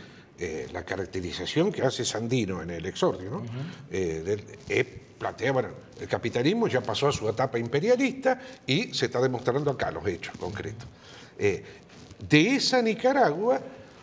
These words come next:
Speaker 1: que a partir de las luchas intestinas entre conservadores y liberales, que en última instancia eran las oligarquías conservadoras y liberales, eh,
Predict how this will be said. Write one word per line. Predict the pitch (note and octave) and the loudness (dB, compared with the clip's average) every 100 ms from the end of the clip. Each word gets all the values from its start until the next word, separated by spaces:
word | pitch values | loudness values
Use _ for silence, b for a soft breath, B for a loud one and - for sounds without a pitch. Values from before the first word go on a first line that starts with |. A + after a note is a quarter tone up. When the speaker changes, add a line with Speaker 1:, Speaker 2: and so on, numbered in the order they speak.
| B | B
Speaker 1:
que | - | 0
a | B2 | 2
partir | - A#2+ A#2 G3+ F#3 | 2 0 2 2 4
de | G#2+ G2+ | 2 -2
las | E2+ | -4
luchas | G2+ E3+ - C#3+ - | 0 0 2 0 0
intestinas | A#2 G#2+ G2+ - - E3 D3+ G#2+ | -4 -4 -6 -6 -4 -2 -2 -2
entre | G2+ F2+ G2 G2+ - B B B B - | -6 -4 0 0 -2 B B B B -8
conservadores | - A2 - G2 G2+ A#2 D3+ B2+ | -4 -2 0 -2 0 4 4 4
y | G#2 | 0
liberales, | F#2+ G2+ D#3+ B2+ | -2 0 2 0
que | - - | -2 -4
en | |
última | A#2+ A#2 G#2+ | -4 -2 -4
instancia | - A#2+ C#3 | -2 0 0
eran | B2 | 0
las | F#2 D#2+ - - - | -4 -6 -12 -12 -2
oligarquías | G2+ F2 F#2 F#2 A2 G3+ A2 - | -2 -2 -4 -4 2 2 2 -2
conservadoras | A2 G#2+ F#2 G2 A#2+ C#3+ C#3 | -8 -6 -4 0 2 2 0
y | |
liberales, | D3+ G3+ F#3+ G#2 C3 - B B B - | 2 2 2 0 -6 -12 B B B 2
eh, | A2 F2 | 2 2